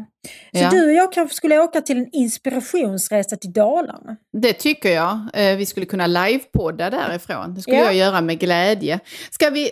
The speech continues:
Speaker 2: ska vi avsluta med om vi har några tips på läsning eller filmtittning eller musiklyssning med Dala-anknytning?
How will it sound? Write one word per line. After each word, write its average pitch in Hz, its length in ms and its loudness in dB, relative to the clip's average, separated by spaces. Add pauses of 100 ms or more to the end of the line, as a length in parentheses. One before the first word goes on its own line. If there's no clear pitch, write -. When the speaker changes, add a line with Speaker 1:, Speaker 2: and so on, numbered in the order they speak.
Speaker 2:
ska 330 120 -6
vi 294 100 0
avsluta 302 520 0
med 233 140 0
om 226 80 -2
vi 240 60 0
har 330 140 2
några 339 200 -2
tips - 600 -4
på 247 80 0
läsning 240 760 -2
eller 214 180 0
filmtittning 240 1120 -4
eller 202 200 4
musiklyssning 196 1600 0
med 240 120 2
Dala-anknytning? 190 1600 0